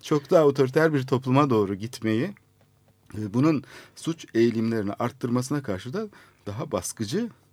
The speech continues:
bir toplum olmayı getiriyor. Yani bu planlama modeli, yani geçmişte de görüldü bunun örnekleri değil mi? Total tasarım ütopyalarının, yani kentleri böyle bir bütün gibi tasarlarken aslında müzakere alanının hesaba katılmaması, yani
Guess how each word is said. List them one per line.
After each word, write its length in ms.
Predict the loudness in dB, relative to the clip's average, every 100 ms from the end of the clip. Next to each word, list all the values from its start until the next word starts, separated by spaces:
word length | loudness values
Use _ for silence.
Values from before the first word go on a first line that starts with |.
| -10
bir 140 | -8 -8
toplum 460 | -12 -16 -10 -8 -4
olmayı 360 | -4 -2 -6
getiriyor. 360 | -8 -10 -8 -6
Yani 160 | -6
bu 80 | -8
planlama 500 | -4 -2 0 0 -2
modeli, 420 | -2 -2 -6 -8 -12 _ _ _ _ _ _ _ -16
yani 160 | -14 -10
geçmişte 440 | -12 -12 -12 -6
de 80 | -4
görüldü 320 | -4 -6 -10
bunun 160 | -12 -10
örnekleri 580 | -8 -8 -10 -12 -12 -8
değil 120 | -8
mi? 140 | -8 -10 -18 -20 -20 _ -8
Total 420 | -6 -2 -4 -6 -10
tasarım 380 | -10 -4 -2 -2
ütopyalarının, 680 | -4 -8 -8 -8 -8 -8 -8
yani 200 | -10 -8
kentleri 440 | -10 -10 -12 -8
böyle 240 | -8 -6 -8
bir 160 | -8
bütün 280 | -10 -6 -4
gibi 160 | -4 -8
tasarlarken 760 | -10 -8 -6 -6 -6 -6 -8 -12 -20 _
aslında 260 | -12 -6 -6
müzakere 480 | -4 -4 -4 -6 -4
alanının 440 | -4 -4 -6 -8 -12
hesaba 420 | -10 -6 -4 -4
katılmaması, 760 | -6 -4 -2 -2 -4 -10 -12 -16 -20 _ _ _
yani 200 | -14 -14